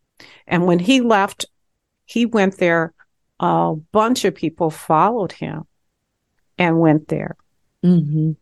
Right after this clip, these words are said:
Speaker 1: and stayed there. But then, unfortunately, Prudential really wanted to focus more on their insurance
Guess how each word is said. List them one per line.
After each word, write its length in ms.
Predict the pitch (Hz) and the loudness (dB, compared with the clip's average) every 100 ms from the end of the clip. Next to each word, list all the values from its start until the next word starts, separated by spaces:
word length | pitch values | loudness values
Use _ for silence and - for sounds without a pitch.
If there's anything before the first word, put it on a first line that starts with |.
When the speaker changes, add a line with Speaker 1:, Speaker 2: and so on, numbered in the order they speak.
| _ | _
Speaker 1:
and 220 | - 165 165 | -2 0 0
stayed 460 | - 175 165 160 | 0 2 2 0
there. 380 | 160 151 - - _ _ _ _ _ _ | -2 -2 -4 -10 _ _ _ _ _ _
But 200 | - 151 | -14 -2
then, 540 | 254 254 254 247 254 262 _ _ - | 2 4 4 2 0 -6 _ _ -8
unfortunately, 1200 | 175 - 196 190 - 190 - 175 170 165 165 165 _ _ _ _ _ _ | -8 -4 0 0 0 -4 -2 -4 -2 -2 -4 -8 _ _ _ _ _ _
Prudential 540 | - 180 196 202 190 | -4 2 2 2 0
really 260 | 175 170 165 | 0 0 2
wanted 360 | 160 160 156 | 2 2 0
to 100 | 160 | -4
focus 500 | 165 165 156 160 - | -4 -2 -2 -4 -4
more 320 | 170 165 160 160 | -2 0 0 0
on 260 | 160 160 | -2 -2
their 320 | 160 160 156 | 0 0 0
insurance 1000 | 156 156 - 175 156 156 160 - - - | 0 -2 -2 -2 0 0 -4 -6 -8 -8